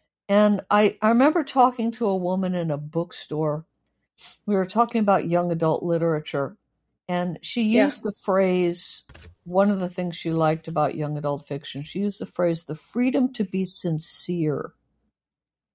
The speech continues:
Speaker 1: And I think that's
Speaker 2: Yeah.
Speaker 1: why I turned for several years to young adult fiction. I have, uh, I had five that I put out through Knopf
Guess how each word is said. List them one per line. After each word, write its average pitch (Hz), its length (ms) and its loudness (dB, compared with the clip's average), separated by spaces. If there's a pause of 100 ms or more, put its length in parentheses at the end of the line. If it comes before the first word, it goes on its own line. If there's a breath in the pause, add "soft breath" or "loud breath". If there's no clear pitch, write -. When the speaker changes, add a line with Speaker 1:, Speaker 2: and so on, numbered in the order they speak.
(840)
Speaker 1:
And 196 140 2
I 208 100 4
think 285 360 -2
that's 247 340 2
Speaker 2:
Yeah. 208 40 -6
Speaker 1:
why 220 320 4
I 180 180 0
turned 202 360 -2
for 190 120 -8
several 185 460 -2
years 175 380 -4
to 147 100 -6
young 156 340 0
adult 170 460 0
fiction. 151 580 -6 (600)
I 170 160 0
have, 170 580 2 (120)
uh, 151 480 0 (140)
I 170 100 -4
had 170 280 -4
five 165 880 0 (800)
that 165 100 -2
I 156 100 2
put 170 260 -2
out - 280 2
through 160 220 -4
Knopf 156 480 -6